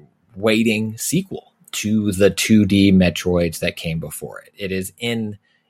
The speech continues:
it, it finishes that story. It's not Metroid Prime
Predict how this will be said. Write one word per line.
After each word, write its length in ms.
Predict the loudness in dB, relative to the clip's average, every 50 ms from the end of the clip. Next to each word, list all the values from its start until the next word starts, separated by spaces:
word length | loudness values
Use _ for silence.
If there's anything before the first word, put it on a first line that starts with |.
| _
it, 120 | -12 -10 -10 -8
it 160 | -10 -12 _ -4
finishes 460 | -2 -2 -2 -2 -2 -2 -2 -2 -2
that 220 | -2 -4 -4 -4 -8
story. 600 | -8 -6 -4 -2 0 0 0 -2 -4 -6 -10 _ _ -20 -20 _ _ _
It's 240 | -14 -14 -14 -10 -4
not 380 | -2 0 2 2 0 -2 -4 _ _ _ _ _ -20 -14 -6
Metroid 440 | -4 -4 -4 -4 -4 -4 -4 -4 -6
Prime 680 | -8 -6 -4 -4 -2 -2 -4 -4 -6 -8 -8 -10